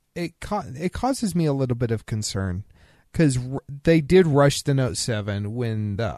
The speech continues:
what was it, iPhone seven wasn't as well received as, as Apple had hoped. They did rush the Note seven, and they admitted that they rushed the Note seven, which in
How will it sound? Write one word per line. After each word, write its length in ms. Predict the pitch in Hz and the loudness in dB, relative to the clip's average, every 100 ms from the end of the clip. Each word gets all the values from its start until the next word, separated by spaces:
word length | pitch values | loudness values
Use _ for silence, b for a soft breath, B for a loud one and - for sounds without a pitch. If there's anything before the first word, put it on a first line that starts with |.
| _ | _
what 200 | 107 110 | -12 -10
was 160 | 71 101 | -10 -12
it, 80 | - | -10
iPhone 480 | 117 127 123 117 | -6 -4 -2 -2
seven 460 | 117 - 123 135 139 | 0 0 2 2 4
wasn't 320 | 127 117 120 | 2 2 0
as 160 | 117 110 | 0 0
well 140 | 110 | -2
received 520 | 107 110 - 117 117 113 | -2 -4 -4 -4 -2 -4
as, 280 | 104 - - | -4 -6 -8
as 160 | 117 101 | -8 -6
Apple 340 | 101 - 110 | -8 -6 -6
had 100 | 107 | -6
hoped. 380 | 90 80 - - _ _ _ _ _ _ _ - | -6 -8 -10 -20 _ _ _ _ _ _ _ -16
They 640 | 123 120 120 120 120 117 123 | -8 0 2 2 0 -4 -4
did 220 | 127 120 | -2 0
rush 320 | 120 110 110 - | 2 0 0 -2
the 100 | 113 | -2
Note 200 | 104 - | -2 -2
seven, 320 | 131 117 113 | -2 -2 -2
and 140 | 113 127 | -2 -2
they 100 | 143 | -2
admitted 460 | 143 185 214 120 | -2 -2 0 -4
that 140 | 107 101 | -4 -6
they 100 | 92 | -4
rushed 340 | 82 104 - | -4 -6 -8
the 80 | 104 | -6
Note 220 | 98 60 | -6 -8
seven, 440 | - 76 58 52 - _ _ _ _ - | -10 -10 -10 -14 -16 _ _ _ _ -4
which 460 | 127 117 - - | -2 -2 -6 -10
in 340 | - 135 120 | -4 -4 -4